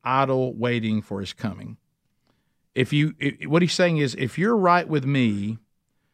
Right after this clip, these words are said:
then you will have a desire in your new redeemed spirit to be diligent, to be obedient,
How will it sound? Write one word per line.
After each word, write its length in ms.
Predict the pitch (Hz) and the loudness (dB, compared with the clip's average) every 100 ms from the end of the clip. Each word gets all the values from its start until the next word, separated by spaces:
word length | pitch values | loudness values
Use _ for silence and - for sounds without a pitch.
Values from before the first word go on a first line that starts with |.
| _ | _
then 220 | 135 139 | 2 2
you 420 | 135 143 202 233 240 | 4 4 4 4 2
will 440 | 175 175 190 185 | 4 4 4 2
have 800 | 160 175 151 123 110 113 117 - _ _ - | -2 -2 0 0 2 0 -2 -6 _ _ -2
a 140 | 139 | -2
desire 1000 | 131 127 120 143 185 185 123 113 117 117 | 2 0 2 4 6 6 4 2 0 -2
in 160 | 127 131 | -2 0
your 160 | 127 127 | 2 2
new 640 | 131 170 202 214 220 208 _ _ | 2 2 4 4 2 0 _ _
redeemed 760 | 120 127 123 147 185 196 202 190 | 2 2 4 4 6 6 4 2
spirit 800 | - - - 147 113 104 _ - _ _ _ _ _ _ _ _ | -4 -10 -2 0 0 -2 _ -20 _ _ _ _ _ _ _ _
to 100 | 131 | -4
be 180 | 131 127 | -2 -2
diligent, 800 | 107 143 175 190 190 202 _ - _ _ _ _ _ _ _ _ _ - | 2 4 6 4 0 -4 _ -20 _ _ _ _ _ _ _ _ _ -8
to 80 | |
be 240 | 123 127 127 | -2 -2 0
obedient, 880 | 120 107 127 185 185 190 196 - | -2 0 4 4 4 0 -4 -12